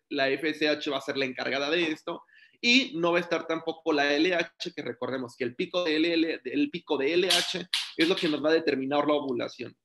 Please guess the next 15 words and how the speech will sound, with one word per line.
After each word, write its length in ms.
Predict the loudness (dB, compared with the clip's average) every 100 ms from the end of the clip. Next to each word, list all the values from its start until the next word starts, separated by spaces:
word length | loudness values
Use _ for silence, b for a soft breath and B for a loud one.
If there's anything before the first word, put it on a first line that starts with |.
| _ _
Cada 340 | 2 2 2 0
cua-, 300 | -2 -4 -10 0
¿cuánto 520 | 0 2 -2 -4 -8 _
tiempo 520 | -4 -2 0 0 -2 0
antes 360 | 0 0 -2 -2
de 80 |
la 60 | -2
ovulación 480 | -2 -4 -2 -2 -2
se 140 | -4
presenta 460 | -10 -10 -8 -6 -4
el 140 | -4
pico 300 | -6 -4 -4
de 180 | 0 2
L 200 | 2 0
H? 340 | -2 -4 -8